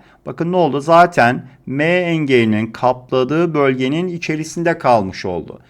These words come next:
Yani L engelini sağa çekmem burada, e, M engelinin daha büyük olmasından dolayı tam gölgenin alanını etkilemedi.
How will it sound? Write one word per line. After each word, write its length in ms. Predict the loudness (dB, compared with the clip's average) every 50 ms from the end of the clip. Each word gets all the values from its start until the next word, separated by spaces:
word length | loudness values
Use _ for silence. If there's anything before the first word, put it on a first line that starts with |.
| _ _ _ _ -4
Yani 420 | -2 0 2 2 2 0 -2 -4 -8 -16 -20 -18 -10 -4
L 60 | -2
engelini 580 | 0 0 0 0 -2 -2 0 0 0 0 0
sağa 280 | -2 -2 0 0 2 0
çekmem 640 | 0 0 0 0 0 -2 -2 0 0 0 0 -2 -6 -10 -16 _ _ -12
burada, 500 | -8 -6 -2 2 2 4 4 2 0 -6 -16 -20 _ _ -10
e, 180 | -6 -4 -2
M 160 | -2 0 0 0
engelinin 540 | 0 0 0 0 0 0 0 0 -2 0
daha 260 | 0 0 2 0 0 -2
büyük 220 | -4 -4 -4 -2
olmasından 640 | -2 -2 -2 -2 -4 -6 -8 -4 0 0 0 2 2
dolayı 220 | 0 0 -2 -2 -2
tam 280 | -2 -2 -2 -2 0
gölgenin 380 | 0 0 0 0 0 -2 -4 -2
alanını 360 | -2 -2 0 0 0 0 0
etkilemedi. 600 | -2 -2 -2 -2 -2 0 0 -2 -2 -4 -8 -6